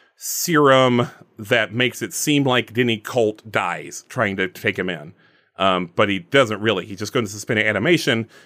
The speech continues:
and he, like, digs his way out of his grave and he's like, "Hey, this is an opportunity. I could just pretend to be dead.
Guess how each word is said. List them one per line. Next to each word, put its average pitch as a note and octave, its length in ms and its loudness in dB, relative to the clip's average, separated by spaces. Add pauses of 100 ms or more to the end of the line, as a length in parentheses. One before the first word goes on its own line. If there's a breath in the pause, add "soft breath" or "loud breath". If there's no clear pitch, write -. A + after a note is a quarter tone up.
(160 soft breath)
and F#2 360 0
he, G#2 100 -2
like, G2+ 280 -2
digs B2 180 0
his C3 80 -10
way B2+ 120 4
out A#2 60 4
of A2+ 60 2
his A2 100 -2
grave F2+ 400 2
and G2 80 -6
he's F2+ 140 -6
like, E2+ 180 0
"Hey, B2 300 -2 (220 soft breath)
this A#2+ 160 -12
is C3 60 -8
an B2 60 -2
opportunity. A#2 600 -4 (200 soft breath)
I D2+ 80 -8
could G2 120 -6
just - 280 -10
pretend A#2+ 640 -4
to A#2 140 -10
be G2+ 160 -8
dead. E2+ 420 -4